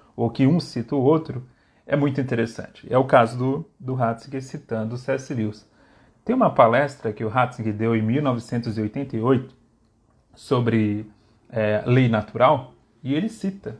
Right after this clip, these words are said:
por diversas, é, em diversas ocasiões no decorrer da palestra,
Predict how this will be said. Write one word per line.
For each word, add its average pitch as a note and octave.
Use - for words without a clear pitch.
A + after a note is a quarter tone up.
por A#2+
diversas, A#2+
é, G#2
em A2+
diversas B2
ocasiões G#2+
no A#2
decorrer A2+
da A#2+
palestra, A#2+